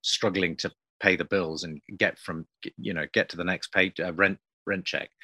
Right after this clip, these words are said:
Um, so, uh, uh, in purely pragmatic terms, it was those kind of little, little landmarks of being rewarded and being paid for doing the work. But in terms of just the value of the work and, like,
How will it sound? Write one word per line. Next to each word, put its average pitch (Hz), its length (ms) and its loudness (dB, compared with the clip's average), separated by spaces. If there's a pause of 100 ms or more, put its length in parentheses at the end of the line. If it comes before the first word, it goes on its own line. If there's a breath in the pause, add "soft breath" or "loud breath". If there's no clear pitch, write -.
(640 loud breath)
Um, 127 420 10 (500)
so, 143 560 10 (220)
uh, 123 320 8
uh, 143 180 8
in 127 160 6
purely 151 380 10
pragmatic 117 560 4
terms, 90 280 0
it 110 100 0
was 104 160 0
those 107 240 6
kind 107 160 2
of 90 80 2
little, 101 280 4 (320)
little 120 260 6
landmarks 113 600 10
of - 160 -2
being 101 420 4
rewarded 101 560 4
and 85 80 -4
being 90 280 0
paid 90 360 4
for - 120 -14
doing 87 260 -4
the 76 80 -6
work. 80 280 0 (300 loud breath)
But 120 80 8
in 131 100 10
terms 165 280 12
of 110 100 6
just 131 240 4
the 123 80 4
value 120 480 8
of 143 120 4
the 143 100 4
work 175 400 8
and, 101 160 2
like, 92 220 4